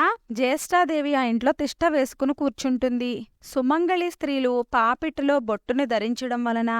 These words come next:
పురుషుడు ఉదయం లేవగానే ఆ బొట్టుని దర్శిస్తూ ఉన్నట్లయితే వారికి లక్ష్మీ కటాక్షము అనేది కలుగుతుంది. బయట నుండి మీకు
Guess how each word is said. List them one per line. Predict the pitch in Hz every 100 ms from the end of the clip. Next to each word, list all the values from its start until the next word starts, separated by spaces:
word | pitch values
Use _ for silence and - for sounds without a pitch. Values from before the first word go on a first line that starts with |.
| 226 -
పురుషుడు | 247 247 - 349
ఉదయం | 320 233 247 277 277
లేవగానే | 220 208 233 233 226 226 226 _ -
ఆ | 269
బొట్టుని | 226 233 - 277 254 240 - -
దర్శిస్తూ | 220 226 233 330 - 339
ఉన్నట్లయితే | 311 254 254 - 247 226 226 226 208
వారికి | 233 220 - 262 330
లక్ష్మీ | 254 226 - 302 359
కటాక్షము | 320 254 254 254 - 247 254 -
అనేది | 240 240 294
కలుగుతుంది. | 294 254 233 254 240 233 233 220 _ 226
బయట | 233 247 294
నుండి | 302 302 302
మీకు | 285 285 269